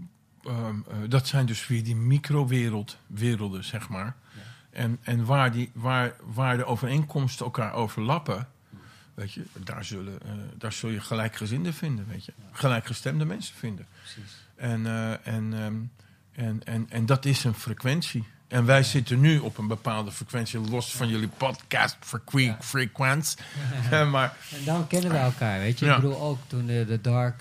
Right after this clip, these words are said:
Speaker 2: de Dark Force, weet je wel. Dan heb ik, zat ik zo op een gegeven moment in een heel soort van grimy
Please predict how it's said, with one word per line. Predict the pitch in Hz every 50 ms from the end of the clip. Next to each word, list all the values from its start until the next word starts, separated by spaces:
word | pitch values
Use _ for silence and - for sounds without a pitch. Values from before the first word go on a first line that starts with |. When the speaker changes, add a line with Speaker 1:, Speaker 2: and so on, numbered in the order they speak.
| 123
Speaker 2:
de | 110 107 104
Dark | - 120 117 120 123 117
Force, | - - - 156 147 135 123 110 113 - 107
weet | 101 104 104
je | - 139
wel. | 139 143 143 135
Dan | 123 117 117 113 110 104 98 - - -
heb | - 113 120 123 120
ik, | 131 120 -
zat | - - 127 120
ik | 120 117
zo | - 131 131 131 127
op | 127
een | 123
gegeven | - - 127 120 117 113
moment | 113 - -
in | 117 117 117 113 110 110 - - - - - - -
een | 101 101
heel | 107 117 123 131 127 117
soort | 110 - - 123 113
van | - 110 104 101 95
grimy | - 113 110 110 120 123 123 123 117 113 110 104 104 104